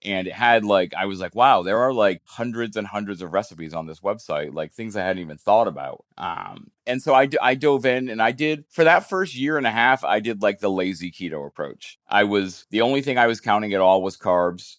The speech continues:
I was going under twenty-five grams of net carbs, eventually twenty grams of net carbs, doing total net carbs, not total carbs. And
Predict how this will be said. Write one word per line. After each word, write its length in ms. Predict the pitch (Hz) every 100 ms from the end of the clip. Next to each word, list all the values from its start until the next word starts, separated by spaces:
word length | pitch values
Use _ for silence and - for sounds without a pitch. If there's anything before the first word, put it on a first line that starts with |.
| _
I 140 | 95 95
was 520 | 92 90 87 85 - -
going 360 | 104 104 101 -
under 240 | 107 101
twenty-five 680 | - 113 110 107 98 98 87
grams 320 | 98 95 90
of 120 | 92
net 200 | 90 92 -
carbs, 420 | 92 90 85 82
eventually 380 | 85 90 - 92
twenty 360 | - 95 90
grams 300 | 82 87 85 87
of 80 |
net 200 | 87 82
carbs, 460 | - 85 85 80 -
doing 240 | 95 95
total 260 | 95 95 90
net 280 | 87 90 -
carbs, 340 | 87 85 82
not 220 | 87 82
total 260 | 95 87 85
carbs. 320 | 82 82 82 - - -
And 580 | 107 104 98 92 90